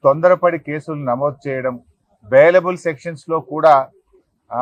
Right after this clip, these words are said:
అర్ధరాత్రి పూట అరెస్ట్ చేయడము, రాత్రంతా పోలీస్ స్టేషన్‌లో కూర్చోబెట్టడము, ఉదయాన్నే కోర్టుకు వెళ్తే బెయిల్ వచ్చింది. ఇది చాలా సర్వసాధారణం అయిపోయింది.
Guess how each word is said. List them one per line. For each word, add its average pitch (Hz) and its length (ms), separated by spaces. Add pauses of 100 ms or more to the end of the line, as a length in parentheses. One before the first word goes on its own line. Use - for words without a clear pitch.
(160)
అర్ధరాత్రి 165 500
పూట 156 280
అరెస్ట్ 147 600
చేయడము, 139 380
రాత్రంతా 151 560
పోలీస్ 143 360
స్టేషన్‌లో 143 460
కూర్చోబెట్టడము, 127 920 (560)
ఉదయాన్నే 185 500
కోర్టుకు 165 420
వెళ్తే 156 260
బెయిల్ 170 260
వచ్చింది. 104 300 (220)
ఇది 156 120 (120)
చాలా 170 220
సర్వసాధారణం 175 760
అయిపోయింది. 120 380